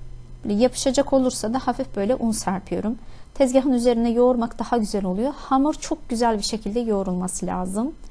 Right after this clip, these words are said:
Aynı hamuru pizza ha-, ma-, e, pizzaya da uygulayabilirsiniz. Yani aynı hamurdan pizza da yapabilirsiniz. Kıtır kıtır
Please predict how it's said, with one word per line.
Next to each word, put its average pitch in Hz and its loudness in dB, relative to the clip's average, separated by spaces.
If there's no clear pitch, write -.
Aynı 311 6
hamuru 277 4
pizza 226 0
ha-, 196 0
ma-, 196 0
e, 190 0
pizzaya 196 2
da 165 -2
uygulayabilirsiniz. 175 -2
Yani 196 2
aynı 220 2
hamurdan 208 -2
pizza 185 -2
da 165 -4
yapabilirsiniz. 160 -6
Kıtır - -2
kıtır - -4